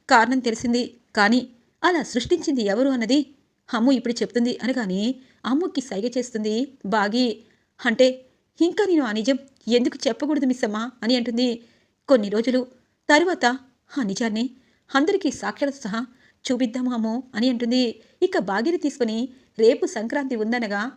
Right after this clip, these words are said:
అర్ధరాత్రి వేళ అమర్ కుటుంబం ఇంటికి చేరుకుంటారు. ఇక అమర్ అలాగే మిస్సమ్మ పాప అరుంధతి ఫోటో దగ్గరికి వచ్చి నమస్కారం పెట్టుకొని, "అక్క,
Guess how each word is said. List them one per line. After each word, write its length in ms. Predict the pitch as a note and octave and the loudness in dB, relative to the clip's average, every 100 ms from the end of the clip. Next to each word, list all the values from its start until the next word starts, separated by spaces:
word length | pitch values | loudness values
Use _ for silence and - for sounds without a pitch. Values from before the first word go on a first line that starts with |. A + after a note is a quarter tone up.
| _ - | _ -8
అర్ధరాత్రి 440 | A#3+ G3+ C4 C4 | -4 -2 -2 -2
వేళ 360 | A3+ G#3 G3+ A3 - _ - | -2 -2 -2 -6 -8 _ -6
అమర్ 240 | A#3+ D#4 E4+ | -2 0 -2
కుటుంబం 520 | A3 G#3 B3 G#3+ B3 - _ - | -4 -4 -2 -2 -4 -10 _ -6
ఇంటికి 400 | A#3 A3+ A#3 G#3 | -4 -4 -6 -4
చేరుకుంటారు. 680 | G#3+ B3+ A#3+ B3 A#3+ A#3+ A3 - - | -4 -2 -2 0 2 2 -2 -8 -2
ఇక 160 | F#4 F#4 | -2 0
అమర్ 360 | C4 A#3 C4 C4 - - | -2 0 -2 -4 -10 -10
అలాగే 460 | G3 A3+ A3+ G#3+ B3+ _ _ _ _ - | -6 -2 0 -2 -4 _ _ _ _ -6
మిస్సమ్మ 500 | G#3 - B3 A3 A3+ - _ _ | -4 -2 -2 -2 -6 -10 _ _
పాప 220 | A#3 A3+ A3 G#3+ - _ - | 4 4 2 -2 -6 _ -2
అరుంధతి 440 | B3+ F4 G4 F#4 | 2 2 0 0
ఫోటో 280 | D4+ - G3+ | 0 -2 -4
దగ్గరికి 360 | B3 B3 A#3 A#3+ | -4 -6 -6 -6
వచ్చి 400 | A#3 A#3 A#3 C4 _ - | -6 -4 -6 -8 _ -8
నమస్కారం 560 | G#3+ A3+ C#4+ - C4 B3 | -4 -4 -4 -6 -6 -4
పెట్టుకొని, 460 | A#3 A#3 A3+ B3 C4 _ _ A3+ | -4 -4 -2 -2 -4 _ _ -6
"అక్క, 220 | G#3 | -2